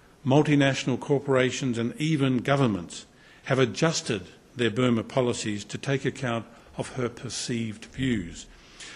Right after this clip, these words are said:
I say perceived because for much, much of this time Aung San Suu Kyi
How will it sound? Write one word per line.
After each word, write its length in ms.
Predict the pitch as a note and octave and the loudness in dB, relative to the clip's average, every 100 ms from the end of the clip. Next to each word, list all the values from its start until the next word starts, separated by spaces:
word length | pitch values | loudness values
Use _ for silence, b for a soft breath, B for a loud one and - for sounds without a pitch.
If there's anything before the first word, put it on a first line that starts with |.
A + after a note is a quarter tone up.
| B | B
I 60 | B2 | -2
say 240 | - E3+ | 2 2
perceived 560 | - A2+ - D3 A#2+ G2+ | 0 -4 -2 0 -2 -4
because 340 | A2+ B2 A#2 | -6 -4 -6
for 140 | - | -4
much, 340 | B2 B2+ - - | -2 -2 -4 -4
much 300 | B2 D3 - | -2 -2 -4
of 80 | G#2 | -8
this 160 | F#2 | -8
time 280 | - A#2 A2+ | -6 -4 -2
Aung 140 | B2 | -4
San 200 | A#2+ B2 | -4 -8
Suu 220 | G#2 - G#2+ | -8 -8 -10
Kyi 360 | - B2 G#2+ | -2 -2 -2